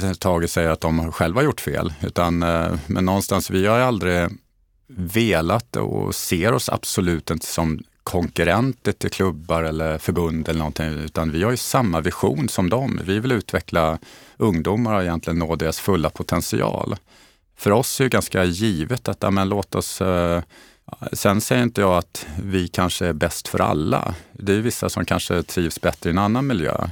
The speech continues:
Eh, men vi har en samlad kompetens som vi någonstans har, eh, lyckats att, eh, ja, men utveckla både killar och tjejer till, eh, ja, världstoppen. Eh,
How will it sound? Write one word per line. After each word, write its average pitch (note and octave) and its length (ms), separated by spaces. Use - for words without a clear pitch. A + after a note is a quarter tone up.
Eh, E2+ 420
men F2+ 220
vi F2+ 140
har G#2 460
en F#2 100
samlad F2 500
kompetens G#2 800
som E2+ 180
vi D#2+ 160
någonstans D#2+ 640
har, D#2 540
eh, D#2 60
lyckats - 1040
att, - 380
eh, F2 80
ja, D#2+ 480
men E2+ 320
utveckla G#2 960
både F2+ 280
killar F2 280
och G#2+ 60
tjejer F#2+ 220
till, D#2 320
eh, D#2 120
ja, E2+ 220
världstoppen. - 1040
Eh, D#2+ 920